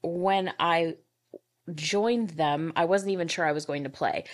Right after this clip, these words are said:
I spent the first half of their session watching like a creep, um,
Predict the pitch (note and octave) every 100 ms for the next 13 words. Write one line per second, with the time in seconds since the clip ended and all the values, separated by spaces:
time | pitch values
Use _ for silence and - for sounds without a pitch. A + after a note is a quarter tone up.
0 | - - E3 - F3+ F3+ F#3 - F#3 F#3+
1 | - E3 E3+ E3+ D#3 D#3 E3 D3+ - D3
2 | C#3+ D#3+ - - - D#3 D#3 C3+ C3 G#2+
3 | D#3+ G3 - D3+ D3+ D3+ D3 C#3+ C3+ -
4 | - - - - E3 D#3+ D3+ D3 C#3+ C#3+